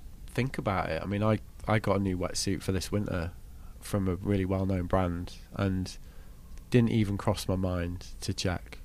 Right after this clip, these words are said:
you know. I do own a Ulex suit, you know, like, which I, which I surf in, but this is a neoprene wetsuit. Didn't even cross my mind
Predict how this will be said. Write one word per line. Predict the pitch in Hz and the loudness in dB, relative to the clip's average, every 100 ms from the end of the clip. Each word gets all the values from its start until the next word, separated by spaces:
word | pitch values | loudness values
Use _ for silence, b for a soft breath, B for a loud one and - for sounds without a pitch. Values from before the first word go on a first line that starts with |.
| - | -4
you | 98 | 0
know. | 95 87 87 | 0 0 0
I | - | 4
do | 120 147 | 12 12
own | 135 | 12
a | 120 | 12
Ulex | 117 117 113 - | 6 6 4 0
suit, | - 117 113 - - | 0 0 0 -6 -4
you | 117 | 0
know, | 110 107 110 - | 2 2 -2 -4
like, | 107 104 - - | 0 0 0 0
which | 110 - | 2 4
I, | 107 | 2
which | 104 113 - | 2 0 2
I | |
surf | 107 - 113 - | 2 4 4 2
in, | 110 | 0
but | 104 | 2
this | 117 - | 2 2
is | 98 | 0
a | 98 | 0
neoprene | 101 92 90 95 | -2 0 0 2
wetsuit. | 123 - 87 - - B B B B B B B B - - | 2 2 -2 -4 -8 B B B B B B B B -14 4
Didn't | 143 135 | 8 10
even | 131 117 | 8 6
cross | 107 113 - | 6 4 4
my | 104 | 2
mind | 95 90 87 85 | 2 0 -2 -4